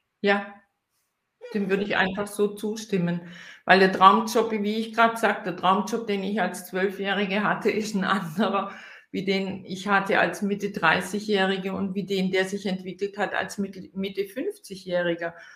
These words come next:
Und das bedeutet natürlich auch, äh, in, in Kontakt mit sich selber zu sein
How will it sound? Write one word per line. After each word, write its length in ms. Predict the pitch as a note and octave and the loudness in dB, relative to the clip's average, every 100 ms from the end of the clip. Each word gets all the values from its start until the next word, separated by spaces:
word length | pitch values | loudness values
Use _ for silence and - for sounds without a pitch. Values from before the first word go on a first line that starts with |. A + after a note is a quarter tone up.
| - | -8
Und 160 | G#3 G#3 | 0 2
das 160 | G#3+ | 2
bedeutet 500 | A3+ G3 F#3+ F#3 G3+ | 2 6 6 6 2
natürlich 600 | F#3+ F3+ - F#3 F#3 F3+ - | 0 0 0 -4 -2 -4 2
auch, 440 | C#3+ F#3 A#3+ - - _ - _ - | 4 4 2 -2 -16 _ -20 _ 4
äh, 340 | F#3 F#3 - | 6 6 4
in, 220 | G3+ F#3+ | 0 0
in 320 | - F#3+ F3+ | 0 0 0
Kontakt 500 | - F#3+ F#3 F#3 F#3 | 0 0 2 2 2
mit 180 | G3+ F#3 | -4 -4
sich 220 | - F#3 | -6 -2
selber 380 | F#3 E3 E3+ E3+ | 4 6 6 4
zu 180 | - G3 | 0 -4
sein 520 | F#3 F#3 G#3 C#4+ - | 2 2 4 0 -4